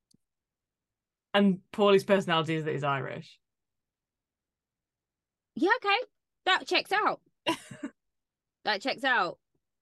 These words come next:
Speaker 2: We should go back on Instagram and see if they've tagged people in the post.
Speaker 1: Tag balloon people.
Speaker 2: Yeah.
Speaker 1: Um, everyone's trying to get dressed. Louis says he's gonna wear black tie,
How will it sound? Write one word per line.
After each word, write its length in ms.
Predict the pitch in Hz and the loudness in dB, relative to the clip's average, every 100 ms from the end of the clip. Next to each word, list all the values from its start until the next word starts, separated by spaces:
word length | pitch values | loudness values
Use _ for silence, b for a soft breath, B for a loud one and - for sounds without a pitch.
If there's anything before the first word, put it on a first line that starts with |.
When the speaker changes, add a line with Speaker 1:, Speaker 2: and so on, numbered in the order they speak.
| _ _ _ _ _ - | _ _ _ _ _ -8
Speaker 2:
We 80 | 277 | -6
should 180 | 302 - | -6 -2
go 300 | 294 311 269 | 2 2 0
back 220 | 262 262 | -4 -4
on 80 | 254 | -6
Instagram 560 | 269 262 254 226 196 | -6 -6 -4 -2 -2
and 100 | 190 | -6
see 80 | 185 | -8
if 80 | 208 | -6
they've 180 | 208 202 | -6 -8
tagged 400 | - 208 185 - | -4 -4 -4 -10
people 320 | 214 185 190 | -12 -8 -6
in 100 | 185 | -6
the 80 | 180 | -6
post. 480 | 190 175 151 - _ _ _ | -4 -4 -6 -16 _ _ _
Speaker 1:
Tag 240 | 262 220 185 | -2 -2 2
balloon 320 | 214 202 220 | 4 4 2
people. 480 | 214 143 147 175 254 _ - _ | -2 -4 -4 -4 -6 _ -20 _
Speaker 2:
Yeah. 280 | 190 151 135 _ _ _ _ _ _ - | -4 -4 -6 _ _ _ _ _ _ 0
Speaker 1:
Um, 360 | 185 180 180 - | 4 6 4 0
everyone's 300 | 233 247 233 | 0 -2 -4
trying 160 | 254 | -4
to 20 | 226 | -4
get 200 | 202 - | -4 -8
dressed. 840 | 175 170 165 180 - - - - _ _ _ _ _ _ _ _ _ _ _ _ _ _ _ _ _ _ _ _ | -4 -2 0 -2 -6 -8 -8 -18 _ _ _ _ _ _ _ _ _ _ _ _ _ _ _ _ _ _ _ _
Louis 280 | 226 226 226 | 0 2 2
says 220 | 247 226 | 0 -2
he's 180 | 233 226 | -6 -4
gonna 220 | 226 208 | -4 0
wear 180 | 208 196 | 0 0
black 320 | 196 185 - | 0 -4 -6
tie, 580 | - 202 170 156 - | -6 -4 -4 -6 -8